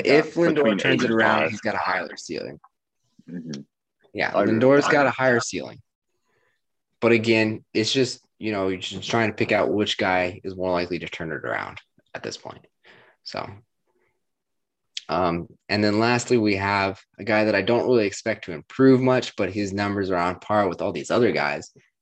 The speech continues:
Speaker 2: His numbers were better than Lindor and Baez. Um, and that's Willy Adames. All right. He actually had a really good year, and it's had a really good career. Um, his O P S plus was one twenty. That's better than, uh,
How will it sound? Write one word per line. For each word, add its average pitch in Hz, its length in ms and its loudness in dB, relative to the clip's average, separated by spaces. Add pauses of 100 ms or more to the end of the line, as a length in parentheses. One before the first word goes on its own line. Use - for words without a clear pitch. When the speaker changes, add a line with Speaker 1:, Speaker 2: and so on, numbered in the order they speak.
(180)
Speaker 2:
His 92 180 -2
numbers 101 300 0
were 92 60 0
better 95 280 2
than 87 320 -6
Lindor 95 340 -2
and 87 100 -4
Baez. 80 640 0 (680)
Um, 78 240 -2
and 87 80 0
that's 110 180 0
Willy 110 320 6
Adames. 104 580 -4 (840)
All - 80 -12
right. 95 340 -2
He 117 460 2
actually 120 420 -2
had 107 140 -2
a 110 60 -2
really 95 360 0
good 113 180 0
year, 123 460 2
and 95 120 -14
it's 85 100 -16
had 107 160 -2
a 101 60 0
really 113 220 2
good 117 160 2
career. 120 540 0 (640)
Um, 87 200 -6
his 101 140 -8
O 127 160 4
P 131 160 -2
S 123 160 0
plus 139 360 0
was 95 180 -4
one 104 220 -4
twenty. 110 380 -4 (1300)
That's 98 200 -2
better 110 560 4
than, 110 240 2
uh, 113 360 0